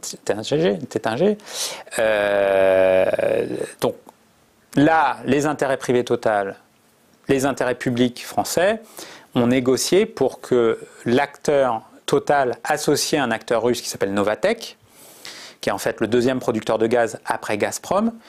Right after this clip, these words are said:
puisse, euh, eux-mêmes exporter du gaz en concurrence de Gazprom. Et ça, ça a été une petite révolution parce que c'est Vladimir Poutine et Medvedev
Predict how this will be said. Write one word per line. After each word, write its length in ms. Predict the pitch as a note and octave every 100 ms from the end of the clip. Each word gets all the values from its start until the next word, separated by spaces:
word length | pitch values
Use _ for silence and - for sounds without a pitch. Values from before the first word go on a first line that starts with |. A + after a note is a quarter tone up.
| - _
puisse, 540 | - F#3 G#3 - - - _ _ _ _ -
euh, 440 | G#2+ G#2 G2+ G2+ - _ F#3+
eux-mêmes 480 | F#3 F3+ A3 G#3 -
exporter 540 | D3 - D#3 - E3+
du 140 | C#3+ B2+
gaz 400 | C#3 F#3+ G3+ C#3+ -
en 100 | C3+
concurrence 520 | B2+ C3 - C3+ D#3+ D3
de 80 |
Gazprom. 420 | C3 B2 - G#2 F#2+ _ _ _ _ _ _ _ _ _ _ _ _ _ _ _ _ _ _ _ -
Et 60 | -
ça, 160 | - F3+
ça 120 | C3
a 40 |
été 140 | A2+ C3
une 80 | A#2
petite 220 | F3+ E3+
révolution 480 | C#3 B2 B2 G#3 A3+
parce 140 | -
que 120 | -
c'est 140 | - A2+
Vladimir 580 | B2+ C#3 C#3 C3 B2+ -
Poutine 480 | - - G3 B3 - - - - - - _ -
et 80 |
Medvedev 540 | A2+ G#2+ A2 C#3 F#3+